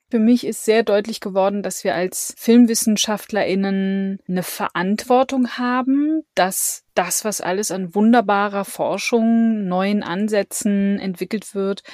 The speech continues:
auch wirklich breit und öffentlichkeitswirksam zu kommunizieren,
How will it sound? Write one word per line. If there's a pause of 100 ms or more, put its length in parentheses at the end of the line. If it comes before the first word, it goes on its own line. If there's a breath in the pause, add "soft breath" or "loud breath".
(380 loud breath)
auch
wirklich
breit
und
öffentlichkeitswirksam
zu
kommunizieren,